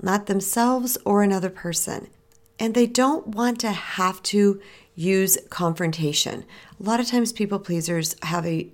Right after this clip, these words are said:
huge fear of confrontation, and they're not willing to take the risk of perhaps someone not liking them. So people pleasers typically put others' feelings above their own.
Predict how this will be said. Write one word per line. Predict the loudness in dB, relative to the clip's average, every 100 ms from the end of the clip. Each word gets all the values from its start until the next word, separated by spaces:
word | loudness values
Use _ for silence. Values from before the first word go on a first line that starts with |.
| -10
huge | -4 2 4 4 2 -4
fear | -4 2 4 4 2
of | -4
confrontation, | -2 -4 -2 -4 -4 -2 -2 -2 -8 -12 -20 -20 -20 -20 _
and | 2 6 6 4
they're | 2 2
not | 4 4 4 2 0
willing | -2 2 4 4 4 2
to | 0
take | -4 -4 -2 -4 -2
the | -2 -2
risk | -2 0 2 4 6 6 4 -16 -20 -20 -4
of | -4 0
perhaps | 0 2 0 0 -4 0
someone | 4 4 4 4 2 2
not | 0 0 0
liking | 0 -2 -2 -6
them. | -6 -8 -14 _ -20 -20 _ _ -20 -20 -20 -12
So | -6 -4
people | 0 0 2
pleasers | 0 4 2 4 4 4 2
typically | -4 -6 -2 2 2
put | 4 0 2
others' | 0 2 2 2 -2
feelings | 0 0 0 0 0 -2 -2
above | -4 0 2 4 2 -4 -18 -20 _ _
their | -8 2 4 4 2
own. | 0 0 -4 -8